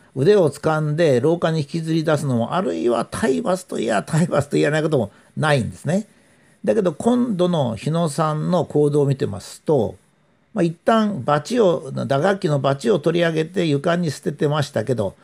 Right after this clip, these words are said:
その次がすぐビンタなんですよ。いや、ビンタはね、基本的には僕ダメだと思いますね。体罰っていうのはですね、どういうのが体罰かって言ったら、えー、ドラムを叩いてる男の子の、えー、その、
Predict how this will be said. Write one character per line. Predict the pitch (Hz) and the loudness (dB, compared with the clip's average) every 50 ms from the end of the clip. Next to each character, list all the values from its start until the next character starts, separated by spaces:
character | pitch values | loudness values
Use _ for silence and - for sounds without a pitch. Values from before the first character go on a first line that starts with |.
| - - _ _ | -20 -20 _ _
そ | - - 214 | 0 2 4
の | 262 277 277 | 6 4 4
次 | - 269 269 277 302 226 233 | 2 -4 -2 0 0 2 4
が | 240 202 - | 4 2 2
す | - - 247 | 2 0 2
ぐ | 220 190 143 107 - _ _ _ _ _ _ - | 2 2 2 0 -4 _ _ _ _ _ _ -4
ビ | 107 151 175 | 0 2 2
ン | 151 | 2
タ | - 104 | 0 -2
な | 90 - | -4 -6
ん | 87 | -12
で | 78 - | -16 -18
す | - | -20
よ。 | - - _ _ _ _ _ _ _ _ _ _ _ _ _ _ _ _ _ - | -20 -20 _ _ _ _ _ _ _ _ _ _ _ _ _ _ _ _ _ 0
い | 175 | 2
や、 | 202 202 | 2 4
ビ | 160 120 123 180 254 320 | 2 2 0 -2 -2 -2
ン | - 190 190 | -2 -8 -10
タ | _ - - 180 | _ 0 2 2
は | 175 165 160 | 4 4 2
ね、 | 175 175 170 156 143 - | 2 0 2 0 0 -2
基 | - - | 2 2
本 | 220 247 233 240 | 2 2 2 0
的 | - 233 220 240 | 0 -2 0 2
に | 233 180 | 2 4
は | 147 | 2
僕 | 156 156 135 | 2 2 2
ダ | 131 131 | 2 2
メ | 156 175 | 4 4
だ | 156 104 | 2 2
と | 101 | 0
思 | 95 95 | -2 -4
い | 95 | -4
ま | 92 - | -6 -8
す | - | -4
ね。 | 135 156 185 190 - _ _ _ _ _ _ _ _ _ _ _ _ _ _ _ | 0 0 0 0 -2 _ _ _ _ _ _ _ _ _ _ _ _ _ _ _
体 | - - 262 302 339 320 | -2 0 2 2 2 2
罰 | 233 170 156 143 - - | 2 2 0 0 -4 -14
っ | _ | _
て | - 147 | -4 -2
い | |
う | 139 | 0
の | 131 | 0
は | 123 117 | 0 -2
で | 101 | -2
す | 135 | -2
ね、 | 135 123 | -2 -2
ど | 113 190 214 285 | 2 2 4 4
う | - | 4
い | 294 | 4
う | 139 220 180 151 | 2 2 2 0
の | 143 160 | 0 0
が | 151 139 123 | 0 0 0
体 | 156 160 156 139 | 2 2 2 2
罰 | 123 117 - | 2 0 -2
か | - 120 | -4 -6
っ | 107 101 | -6 -6
て | |
言 | _ | _
っ | - | -2
た | 123 | -2
ら、 | 117 104 95 - _ _ - - - - - _ - | 0 0 -2 -6 _ _ -20 -20 -20 -20 -20 _ -6
え | 123 123 127 123 120 123 120 120 117 110 | -4 -2 0 0 0 0 0 -2 -2 -4
ー、 | - 117 | -2 0
ド | 147 | 2
ラ | 185 208 214 | 2 4 4
ム | 208 214 214 202 202 202 190 175 | 4 4 4 4 4 4 4 2
を | 175 - | 2 0
叩 | 160 160 190 185 185 | -2 2 2 2 2
い | 180 156 | 2 0
て | 160 | 0
る | 143 131 | 0 0
男 | 127 131 - 170 180 175 | 0 0 0 -2 -2 -2
の | 175 170 139 | -2 -2 -2
子 | - 151 | -4 -2
の、 | 156 151 131 117 - - _ _ _ _ _ _ _ _ _ _ _ _ - | -2 0 0 0 -2 -4 _ _ _ _ _ _ _ _ _ _ _ _ -10
え | - 117 117 113 110 110 110 110 110 110 113 110 113 113 113 117 - - | -6 -4 -2 -2 -2 -2 -4 -4 -6 -8 -10 -10 -12 -14 -14 -16 -16 -12
ー、 | |
そ | - - 110 | -8 -8 -8
の、 | 110 110 110 110 110 110 - - | -6 -8 -10 -10 -12 -14 -18 -20